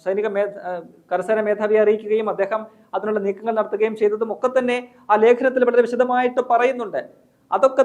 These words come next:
തന്നെ പുറത്തു പറഞ്ഞാൽ എന്താണ് പ്രശ്നം? തങ്ങളുടെ ഭാഗത്ത് ഒളിക്കാനൊന്നുമില്ലെങ്കിൽ ബി ജെ പി എന്തിന് അതിനെ ഭയപ്പെടുന്നു? ഈ പറയുന്ന രാജ്യസ്നേഹം, രാജ്യസ്നേഹികളെന്ന് സ്വയം അവകാശപ്പെടുന്നവർ, രാജ്യസുരക്ഷയെക്കുറിച്ച് വളരെയധികം വാചാലരാകുന്നവർ, അത്തരമുള്ള, അത്തരത്തിലുള്ള നിലപാടുകളുള്ള ഒരു പാർട്ടി എന്തുകൊണ്ട്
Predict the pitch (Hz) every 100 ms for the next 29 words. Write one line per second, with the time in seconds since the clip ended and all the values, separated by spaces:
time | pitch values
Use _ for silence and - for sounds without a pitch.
0 | 262 247 233 220 233 226 220 208 214 208
1 | 233 233 233 196 - 214 147 - - 175
2 | 220 226 208 220 214 214 214 240 226 226
3 | 214 208 220 202 214 247 247 240 226 220
4 | 226 214 196 214 214 208 233 233 220 220
5 | 196 190 202 202 202 202 196 214 214 214
6 | 208 220 214 - _ - 180 202 226 226
7 | 214 214 208 196 190 196 196 214 254 208
8 | 196 202 226 226 - - 196 208 214 226
9 | 208 214 226 226 226 208 220 196 190 220
10 | 208 208 185 185 202 220 220 220 208 214
11 | 214 226 240 - _ _ _ _ _ _
12 | _ _ _ _ _ 185 202 277 269 247
13 | 233 175 170 190 247 254 254 233 226 226
14 | - - 202 226 240 226 214 202 185 185
15 | 180 180 214 196 190 208 226 196 180 196
16 | 208